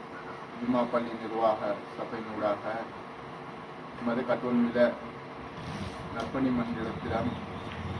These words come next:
எமது பள்ளியினுடைய கட்டிட தேவைக்காக வேண்டி கிட்டத்தட்ட ஐம்பது பக்கெட் சீமந்தி தேவைப்பட்டு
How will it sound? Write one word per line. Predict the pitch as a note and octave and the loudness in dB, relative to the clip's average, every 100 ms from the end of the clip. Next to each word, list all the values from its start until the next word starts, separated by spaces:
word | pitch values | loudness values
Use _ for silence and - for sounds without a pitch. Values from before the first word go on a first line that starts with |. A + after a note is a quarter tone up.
| - - - - - - - | -4 -4 -4 -4 -2 -2 2
எமது | C3 B2 | 4 4
பள்ளியினுடைய | C3 C3 C#3+ C#3+ C#3 C#3+ | 6 8 8 6 4 4
கட்டிட | A#2+ A#2+ B2+ C3 | 4 2 4 4
தேவைக்காக | B2+ B2 A#2+ A#2+ A#2 | 6 4 6 6 6
வேண்டி | A#2+ A#2 A#2+ B2 - - - - - - - - - - - | 4 4 4 2 0 -6 -8 -6 -6 -8 -6 -6 -6 -6 -6
கிட்டத்தட்ட | - C3+ B2+ B2 C3 C3 A#2+ - - - - - - - - - - - - - - - | 0 4 6 6 8 8 6 4 -6 -8 -8 -10 -10 -10 -10 -10 -10 -10 -10 -10 -8 0
ஐம்பது | B2+ C#3+ | 6 8
பக்கெட் | C#3 C3+ C#3+ - | 8 4 2 0
சீமந்தி | C#3 C#3 D3 C#3 C3+ | 2 6 6 6 4
தேவைப்பட்டு | B2 B2+ B2+ B2 A#2+ C3 | 8 8 8 6 4 2